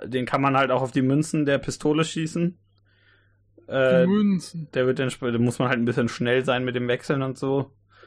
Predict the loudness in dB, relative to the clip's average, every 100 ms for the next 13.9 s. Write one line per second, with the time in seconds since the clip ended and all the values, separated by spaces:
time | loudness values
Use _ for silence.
0 | _ _ _ _ 0 2 4 2 0 -2
1 | 0 2 2 2 -2 -6 _ _ _ _
2 | _ _ -20 -4 0 2 2 2 2 4
3 | 2 2 0 0 -2 0 0 0 0 0
4 | 0 -2 -2 0 2 2 2 2 0 -4
5 | -4 -2 0 -2 -2 0 0 0 0 0
6 | 0 0 2 2 -2 -4 -10 -12 -2 2
7 | 2 2 0 2 4 4 2 -2 -2 0
8 | 0 0 0 0 0 0 0 0 0 0
9 | 0 2 0 0 -2 0 0 0 0 0
10 | 0 0 -2 -4 -14 _ _ _ _ _
11 | _ _ -8 -6 -6 -8 -6 -2 2 4
12 | 4 2 2 0 0 0 -2 0 0 0
13 | -4 -8 -6 -4 -4 -2 -2 -2